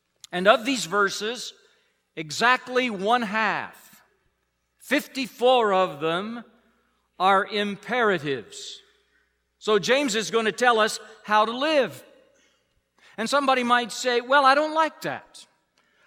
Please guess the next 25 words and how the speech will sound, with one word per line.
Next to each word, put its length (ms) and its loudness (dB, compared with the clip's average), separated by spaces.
I 140 2
don't 160 4
want 160 4
anyone 400 2
else 300 0
telling 480 0
me 240 -4
how 160 0
to 60 -2
live 300 0
my 300 -2
life." 840 -6
And 160 -6
you 60 -4
need 160 -6
to 80 -6
know 180 -4
that 160 -10
people 400 -8
with 380 -8
such 340 -8
an 140 -10
attitude 800 -6
of 440 -4
resistance 1040 -8